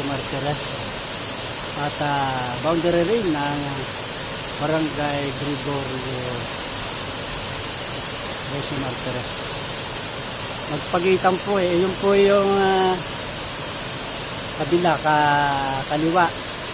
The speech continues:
Gregorio, Barangay Gregorio, pakanan naman po ay itong, ah, Barangay de Ocampo.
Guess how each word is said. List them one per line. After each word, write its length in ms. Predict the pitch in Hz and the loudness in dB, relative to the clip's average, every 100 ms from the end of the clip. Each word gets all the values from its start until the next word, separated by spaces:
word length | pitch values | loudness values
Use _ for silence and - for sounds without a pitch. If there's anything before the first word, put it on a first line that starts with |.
| - - - 139 | -2 -2 -2 -2
Gregorio, 480 | 156 143 160 160 160 - - | 0 2 4 4 2 0 0
Barangay 400 | 151 165 160 151 | 0 0 0 0
Gregorio, 640 | 143 147 143 151 143 135 123 113 110 147 | 0 0 0 0 0 0 0 -2 -2 -2
pakanan 320 | 139 151 147 | 0 2 2
naman 240 | 143 143 135 | 0 0 0
po 160 | 135 131 | -2 -2
ay 640 | 127 123 120 120 120 110 - - - - - - 131 | 0 0 0 0 -2 -2 -2 -2 -2 -2 -2 -2 -2
itong, 320 | - 131 123 | -2 0 0
ah, 240 | 123 117 113 117 - | -2 -2 -2 -2 -2
Barangay 400 | 131 127 120 120 | -2 -2 -2 -2
de 160 | 120 | -2
Ocampo. 420 | 117 - - - | -2 -2 -2 -2